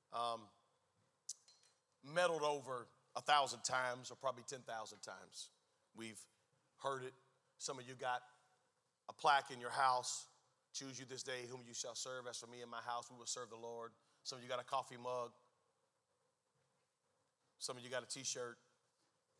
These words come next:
Um, some of y'all got some of that farmhouse stuff. It's like the, that farmhouse stuff, the black and white stuff. It says, "As for me and my house, we will serve the Lord."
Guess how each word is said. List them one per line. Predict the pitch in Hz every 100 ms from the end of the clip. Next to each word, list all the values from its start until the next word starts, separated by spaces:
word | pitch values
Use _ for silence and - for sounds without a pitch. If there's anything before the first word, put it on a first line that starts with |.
| _ _ _ _ _ -
Um, | 113 113 107 104 _ _ _ _ _ _ _ _ _ - - -
some | 131
of | 123
y'all | 120
got | 120
some | 131
of |
that | 117
farmhouse | - 131 120 113 110 -
stuff. | - 110 98
It's | 101
like | 107 -
the, | 95 - _ _ _ _ _ _ _ _
that | 120 110
farmhouse | 131 127 123 120 -
stuff, | 131 107
the |
black | 107 120 120
and | 120
white | 123
stuff. | 117 127 120 - -
It |
says, | - - - _ _ _ _ _ _ _ 117
"As | 117
for | 123
me | 123
and | 120
my | 123
house, | 120 123 120
we | 123
will | 120
serve | 123 117
the | 113
Lord." | 117 117